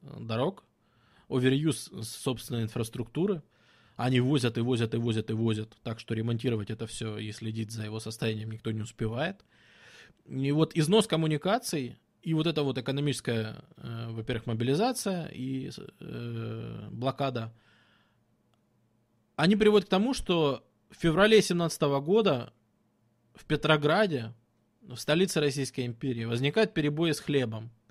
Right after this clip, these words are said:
Впервые за всю войну. Вот они уже везде были, но в столице удавалось всегда сохранить достаточное количество хлеба.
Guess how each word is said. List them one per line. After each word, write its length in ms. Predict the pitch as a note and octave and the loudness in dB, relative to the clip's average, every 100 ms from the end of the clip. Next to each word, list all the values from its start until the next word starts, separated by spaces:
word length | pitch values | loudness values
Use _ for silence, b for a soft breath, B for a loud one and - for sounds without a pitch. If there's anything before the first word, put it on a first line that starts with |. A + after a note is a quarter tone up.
| b b - | b b -12
Впервые 380 | - E3 A3+ | 0 2 4
за 120 | F#3+ E3+ | 4 2
всю 200 | - E3+ | 0 0
войну. 420 | D3+ B2+ A2 G2 _ B B B B | 2 0 -4 -8 _ B B B B
Вот 160 | D3 | 0
они 160 | F#3 G#3+ | 4 4
уже 200 | G#3 G3+ | 6 6
везде 380 | G#3 F#3+ G3 C#3+ | 4 4 2 2
были, 480 | C3 A3+ F#3+ A#2+ A#2 | 4 2 0 -4 -6
но 180 | B2+ D3+ | 0 0
в 40 | |
столице 440 | - E3+ G3+ A3+ E3+ | 2 2 2 0 0
удавалось 500 | C3+ C3+ E3+ D#3+ - | 2 2 4 2 0
всегда 400 | - C#3 D3 E3+ | -2 0 0 0
сохранить 560 | C#3 - C3+ D3 C#3 - | -2 -2 -2 -2 -6 -14
достаточное 720 | - A#2+ B2 A#2+ C#3 B2 B2+ | -12 -6 -4 -4 -8 -6 -8
количество 420 | A#2 A#2+ A2+ - | -4 -6 -6 -8
хлеба. 400 | A#2 B2+ A#2+ A2+ | -8 -6 -6 -8